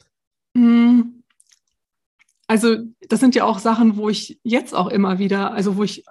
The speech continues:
in all den Jahren immer mal wieder, ähm, mit zu tun hatte. Dieses irgendwie, also ich kann's nicht richtig beschreiben, aber in meinem Kopf hält irgendwas an dem Gewicht fest.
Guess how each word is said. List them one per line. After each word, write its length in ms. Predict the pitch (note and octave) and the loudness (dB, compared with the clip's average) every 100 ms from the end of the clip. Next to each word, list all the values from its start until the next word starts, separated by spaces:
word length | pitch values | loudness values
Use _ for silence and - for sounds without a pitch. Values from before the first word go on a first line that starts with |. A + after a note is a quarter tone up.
| - | -6
in 120 | A3+ | -4
all 200 | A3+ A3+ | -2 0
den 160 | A3 A3 | 2 2
Jahren 260 | A#3+ B3 | 2 -2
immer 220 | A#3 G#3 G3 | 0 -2 -2
mal 240 | G3 F#3+ | -4 -4
wieder, 480 | G3 G3 F#3+ G3+ G3 _ _ _ _ | -8 -8 -8 -10 -14 _ _ _ _
ähm, 480 | G#3 G3 F#3+ F#3+ F#3 | -6 -2 0 0 -2
mit 220 | G#3 G3+ - | -2 -4 -4
zu 180 | A3+ | -8
tun 260 | G#3+ A3 G#3+ | -4 -2 -2
hatte. 400 | G#3+ A#3 C4 C#4+ _ _ _ _ _ _ _ _ - | -2 -6 -6 -8 _ _ _ _ _ _ _ _ -4
Dieses 600 | G#3+ G#3 G#3+ G#3 - - _ _ _ _ _ _ _ _ - | -2 0 -2 -4 -12 -20 _ _ _ _ _ _ _ _ -4
irgendwie, 840 | A#3+ D4 D#4 C#4 C#4 C#4+ C#4+ C#4+ | 0 2 0 0 -2 -2 -4 -8
also 180 | - G3 | -10 -6
ich 280 | A3+ - _ | -6 -8 _
kann's 280 | - C4 B3+ | -6 -4 -2
nicht 260 | B3 - | -6 -4
richtig 280 | C4 - - | -10 -10 -12
beschreiben, 420 | B3+ - C#4 D4 G#3+ | -10 -8 -4 -2 0
aber 200 | G3+ G#3 | -2 0
in 80 | |
meinem 200 | A3+ A#3+ | 0 0
Kopf 360 | A#3 C4 - - | -2 -10 -14 -16
hält 320 | G3+ A#3+ B3 | -6 -6 -6
irgendwas 460 | C4 C#4+ C4+ C4 - | -6 -4 -4 -4 -6
an 180 | A#3+ A#3+ | -4 0
dem 160 | A#3+ | 0
Gewicht 380 | A#3 A3 A#3+ - | 0 -4 -10 -16
fest. 500 | - F3+ F#3 - | -14 -14 -16 -20